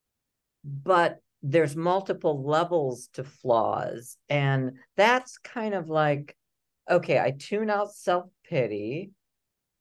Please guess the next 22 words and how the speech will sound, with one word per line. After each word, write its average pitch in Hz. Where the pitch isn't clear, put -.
because 139
it 143
makes 135
my 147
dick 147
soft, 139
as 143
if 165
I 147
just 170
walk 147
through 156
the 147
day 135
minute 151
by 131
minute 127
with 123
a 127
heart 127
on. 113
And 120